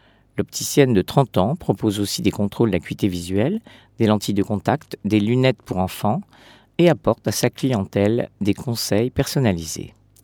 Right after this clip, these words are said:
Info Plus, cinq rue Jean Moulin, du mardi au samedi, de neuf heures trente à douze heures trente et de quatorze heures trente à dix-neuf heures. Téléphone zéro un quarante-six soixante-huit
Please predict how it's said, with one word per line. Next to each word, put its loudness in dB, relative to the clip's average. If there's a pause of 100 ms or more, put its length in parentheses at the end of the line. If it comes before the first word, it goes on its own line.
(680)
Info 2
Plus, -4
cinq 0
rue -4
Jean -2
Moulin, 0 (640)
du -4
mardi 2
au 2
samedi, -2 (160)
de 2
neuf 2
heures -2
trente -2
à 2
douze -4
heures 0
trente -2 (380)
et 0
de 2
quatorze -2
heures -6
trente -4
à 2
dix-neuf -4
heures. -12 (520)
Téléphone 0 (100)
zéro 0
un 0
quarante-six -2
soixante-huit -6